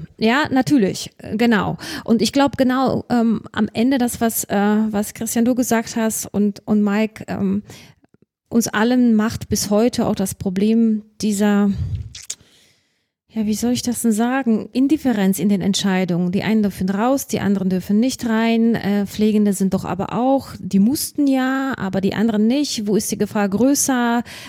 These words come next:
Was bedeutet das eigentlich? Also d-, es zeigt, dass wir dafür eigentlich bis heute nicht wirklich eine sinnhafte Lösung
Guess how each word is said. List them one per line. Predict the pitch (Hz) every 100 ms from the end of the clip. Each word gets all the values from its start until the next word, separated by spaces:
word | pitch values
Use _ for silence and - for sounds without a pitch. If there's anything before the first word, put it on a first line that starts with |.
| -
Was | - -
bedeutet | 202 233 262 220
das | 226 -
eigentlich? | 202 202 208 202 -
Also | 214 226 226
d-, | - - - _
es | - -
zeigt, | 254 269 - 226
dass | 220 -
wir | 233
dafür | 220 214 226 226 220 - _ - - - _ _ _ -
eigentlich | 208 269 320 294
bis | - 233
heute | 269 269 269
nicht | 254 247
wirklich | - 262 -
eine | 220 233 226
sinnhafte | 226 247 240 240 233
Lösung | 214 254 240 226 -